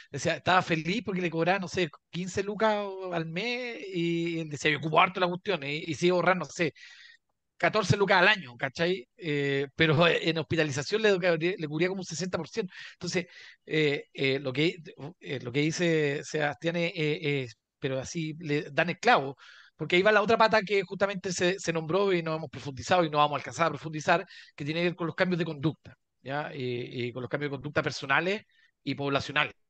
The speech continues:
¿ya? Eh, eh, y ahí muchas veces los salubristas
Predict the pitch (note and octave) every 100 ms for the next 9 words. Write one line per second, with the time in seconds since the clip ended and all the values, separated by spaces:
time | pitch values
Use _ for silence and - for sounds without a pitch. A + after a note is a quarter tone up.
0 | G2 - _ _ _ A2+ C3 D3+ C#3 A#2
1 | A2+ A2 G2+ _ A2+ A2 - - - -
2 | - B2+ C3 C#3+ E3+ E3+ E3 D#3 E3 -
3 | E3+ D#3+ C#3 D3+ C3+ C3+ F#3+ F3+ F#3+ F3+
4 | - -